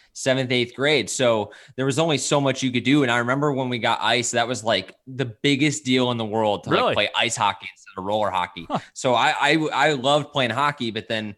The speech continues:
Speaker 1: you know, as, as I got to high school, football, you know, took over. I just, I just loved football. So,
Speaker 2: Yeah.
Speaker 1: uh,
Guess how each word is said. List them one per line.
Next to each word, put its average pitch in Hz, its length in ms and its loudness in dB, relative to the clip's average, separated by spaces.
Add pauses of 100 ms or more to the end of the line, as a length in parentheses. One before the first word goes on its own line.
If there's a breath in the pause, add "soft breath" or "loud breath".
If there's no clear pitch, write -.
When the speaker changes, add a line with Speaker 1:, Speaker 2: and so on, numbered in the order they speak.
(280 soft breath)
Speaker 1:
you 120 120 -4
know, 123 120 2
as, 127 220 2
as 131 240 -2
I 131 80 0
got 120 160 0
to 104 60 -4
high 113 180 -2
school, 104 400 -6
football, 104 720 -2
you 101 100 -12
know, 92 160 -8
took 95 260 -14
over. 92 260 -6
I 98 80 -2
just, 95 280 -10
I 120 120 -4
just - 180 -12
loved 90 260 -10
football. 69 460 -14
So, - 120 -6
Speaker 2:
Yeah. 92 140 -2
Speaker 1:
uh, 90 340 -6